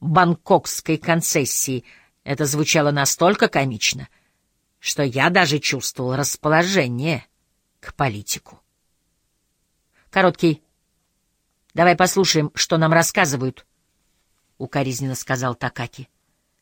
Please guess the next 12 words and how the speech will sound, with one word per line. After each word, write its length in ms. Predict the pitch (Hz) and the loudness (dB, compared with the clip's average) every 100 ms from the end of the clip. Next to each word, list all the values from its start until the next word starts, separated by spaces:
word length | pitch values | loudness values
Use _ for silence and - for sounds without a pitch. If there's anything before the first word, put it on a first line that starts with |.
| _ _ _ _ _ _ _ _ _ _ _ _ _ _ _ | _ _ _ _ _ _ _ _ _ _ _ _ _ _ _
«Весьма 380 | 165 185 185 185 | -2 0 2 4
вероятно, 480 | 180 180 185 180 180 | 4 4 4 2 -2
что 160 | 180 | -2
тот 200 | 170 175 | 0 0
человек, 440 | - 170 165 165 165 | 2 2 4 2 0
о 60 | |
котором 420 | - 160 156 151 | -2 -2 0 -2
вы 120 | 143 139 | 0 -2
говорите, 520 | 156 175 196 - 202 | 0 0 -2 -4 -6
действительно 840 | 165 135 - 127 131 - 147 160 - | -4 -4 -4 -4 -6 -4 -4 -4 -6
мой 260 | 131 127 | -6 -4
тесть. 720 | 120 - 113 - - - - | -6 -8 -8 -8 -8 -8 -10